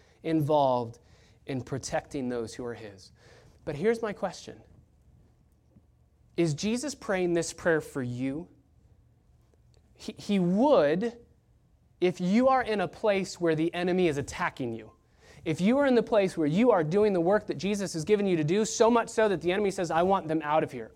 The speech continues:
I'm gonna take them down." And Jesus says, "I pray that they be protected. Keep them from the evil one." Jesus would not be praying this prayer for somebody that's not in the fight at all. Somebody that doesn't need protection, Jesus isn't gonna pray for their protection. So do you think that Jesus is praying this prayer for you?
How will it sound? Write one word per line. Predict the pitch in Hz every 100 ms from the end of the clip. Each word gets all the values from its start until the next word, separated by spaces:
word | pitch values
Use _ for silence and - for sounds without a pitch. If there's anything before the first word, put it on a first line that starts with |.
| _ -
I'm | -
gonna | 214
take | 190 190 180
them | 175 156
down." | 151 143 110 - - -
And | 151
Jesus | 170 180 165
says, | 165 147
"I |
pray | 147 - 147
that | 127
they | 135
be | 123
protected. | - 117 113 - 107
Keep | - 151
them | 143 117
from | 131
the | 117
evil | 120 117
one." | 110 - - -
Jesus | 214 262 226
would | 180 160
not | 220 277 175
be | 151
praying | 160 143
this | 135
prayer | 131 147 147 - -
for | 170
somebody | 165 208 196
that's | 175 170
not | 190 202 190
in | 180
the | 175
fight | - 175 156
at |
all. | 180 - 131 - _ _ _ _ _ -
Somebody | 247 214
that | 170
doesn't | 214 208
need | 220 285
protection, | 220 214 202 - 196
Jesus | 185 214 247
isn't | 220 214
gonna | 214 208
pray | 254 311
for | 214
their | 165
protection. | 139 123 117 - 110 110 _ - _ - _ _ _ _ _ _ _ _ _
So | 185
do | 170
you | 214
think | 233 285
that | 247
Jesus | 147 180 208 214
is | 160
praying | - 180 170 170
this | 165 -
prayer | 160 160 160
for | -
you? | 131 139 190